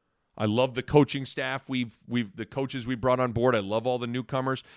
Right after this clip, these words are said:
Now we have to become a team." I loved how he landed it. "Now we have to become a team. I love our pieces. Now we have to become a team." And I'll say this.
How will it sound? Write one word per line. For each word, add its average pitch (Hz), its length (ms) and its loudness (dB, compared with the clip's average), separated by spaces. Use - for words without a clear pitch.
Now 127 380 0
we 143 200 2
have 127 200 0
to - 80 -8
become 113 400 -2
a 95 60 -6
team." 78 500 -10
I 117 60 0
loved 117 280 4
how 127 140 6
he 110 140 2
landed 104 360 -2
it. - 80 -16
"Now 110 220 -2
we 135 100 -4
have 123 160 -4
to - 60 -8
become 113 440 -4
a 104 80 -6
team. 80 600 -10
I 107 100 -4
love 123 240 4
our 147 120 8
pieces. 135 800 0
Now 123 320 0
we 135 140 2
have 123 160 0
to 123 80 -6
become 113 320 -4
a 98 60 -6
team." 80 280 -14
And 131 100 2
I'll 123 100 4
say 170 300 0
this. 143 400 2